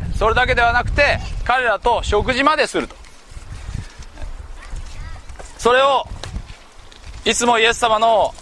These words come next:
悪口を言っているファリサイ派の人たちに指摘されて、「なんであんな連中と一緒に食事をするのか」と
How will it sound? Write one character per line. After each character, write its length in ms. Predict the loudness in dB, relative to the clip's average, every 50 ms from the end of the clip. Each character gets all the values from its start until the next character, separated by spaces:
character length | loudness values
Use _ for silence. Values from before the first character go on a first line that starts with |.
| 2 4
悪 200 | 4 4 4 2
口 220 | -2 0 2 2
を 20 | 2
言 80 | 2
っ 20 | 2
て 160 | 2 2 4
い 40 | 6
る 260 | 6 4 4 2 0
フ 120 | 2 2
ァ 40 | 2
リ 100 | 2 2
サ 220 | 4 4 4 6
イ 60 | 4 4
派 200 | 4 4 4 2
の 80 | 0
人 160 | 2 2 2
た 140 | 2 2 2
ち 140 | 2 0 2
に 260 | 2 2 2 0 -2 -10 -20 -20 -20 -20 -20 -20 -20 -20 -20 -20 -20 -20 -20 -20 -14 -6
指 260 | -6 -2 0 0 0 2
摘 20 |
さ 140 | 2 0 2
れ 100 | 2 2
て、 220 | 2 2 0 0 -2 -8 -12 -12 -12 -8 -10 -10 -10 -8 -10 -12 -8 -8 -10 -10 -8 -8 -8 -10 -8 -6 0
「な 180 | 2 2 2 4
ん 60 | 4
で 80 | 4 4 6 6 4 4 4
あ 100 | 2 2
ん 60 | 2 4
な 380 | 4 4 6 6 4 2 0 -4 0
連 200 | 2 2 2 2
中 200 | 0 0 0 2
と 260 | 2 4 4 4 2 2
一 40 | 0
緒 160 | -2 -2 0 -2
に 80 | 0
食 200 | 0 0 0 0
事 80 | -2 -2
を 60 | -2
す 100 | -2 -2
る 80 | 0 0
の 100 | 2 2
か」 120 | 2 2
と 140 | 0 0 -2